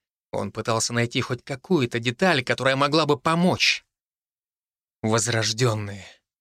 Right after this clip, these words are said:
Больше он ничего не мог сделать. Однако ему не удавалось мысленно сформировать нужные слова.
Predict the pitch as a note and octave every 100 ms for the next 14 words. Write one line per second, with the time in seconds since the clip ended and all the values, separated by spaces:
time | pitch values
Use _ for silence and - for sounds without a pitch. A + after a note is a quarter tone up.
0 | _ _ _ - D3+ F3+ - F#3+ F3 F3+
1 | F3 G3+ G#3 D3+ C#3 B2+ A#2+ D3 C#3+ A2
2 | - _ _ - - C#3 - D#3 D#3+ D#3
3 | D#3 D#3+ G3 E3+ - D3 G3+ - F3 D#3
4 | - D3+ D#3 F#3 E3+ E3 E3+ C#3 E3 -
5 | F3 F#3 B2